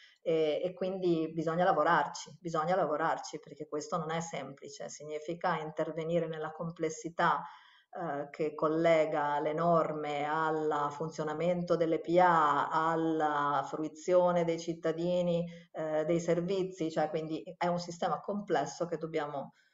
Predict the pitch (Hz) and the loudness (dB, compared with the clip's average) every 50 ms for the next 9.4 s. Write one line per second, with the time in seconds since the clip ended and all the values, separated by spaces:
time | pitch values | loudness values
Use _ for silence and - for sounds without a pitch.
0 | _ _ _ 190 165 160 - - 85 - 92 - 170 - 180 175 165 165 156 156 | _ _ _ -4 -2 -2 -2 -2 -2 -4 -4 -2 0 4 4 6 6 6 6 6
1 | 160 170 180 175 165 160 156 156 156 160 156 156 156 151 151 151 147 147 147 147 | 4 4 2 0 0 0 0 2 2 2 2 2 0 -2 -4 -4 -4 -6 -6 -8
2 | - - 160 156 151 - 160 151 - 175 175 - - 151 151 143 147 160 160 156 | -8 -8 -8 -8 -6 -6 -6 -4 -2 -4 -2 0 0 0 2 2 2 2 2 0
3 | - 156 156 160 156 151 147 143 143 156 147 143 147 147 147 143 139 139 135 - | 0 -2 -2 -4 -6 -6 -6 -2 -2 -2 -2 0 0 0 0 0 0 -2 -4 -6
4 | - - 156 151 143 143 139 139 135 139 156 160 - 160 143 147 147 143 135 135 | -8 -6 -6 -4 -4 -4 -4 -6 -6 -8 -10 -12 -10 -10 -10 -8 -8 -8 -8 -6
5 | 139 143 143 - - _ - 190 185 175 170 - 151 107 104 - - 143 139 - | -8 -8 -10 -12 -14 _ 0 2 2 2 0 0 -2 -4 -4 -6 -10 -6 -6 -6
6 | 139 143 - 147 165 175 180 156 131 147 - 156 143 143 143 139 143 - - 143 | -4 -2 -4 -2 -2 -2 -2 -2 -4 -4 -4 -6 -6 -6 -8 -10 -10 -8 -6 -6
7 | 139 139 - - 160 147 - - 165 170 - 180 196 196 190 180 185 175 170 170 | -6 -6 -8 -10 -10 -10 -6 -6 -4 0 0 2 2 2 0 0 0 0 0 -2
8 | 170 - - - 185 185 180 - 208 - 175 170 165 160 156 160 156 - 170 151 | -4 -2 2 4 4 4 4 0 -2 -2 0 0 0 0 -2 -4 -6 -8 -8 -8
9 | - - - 190 196 202 202 208 | -10 -8 -6 -2 0 0 0 -2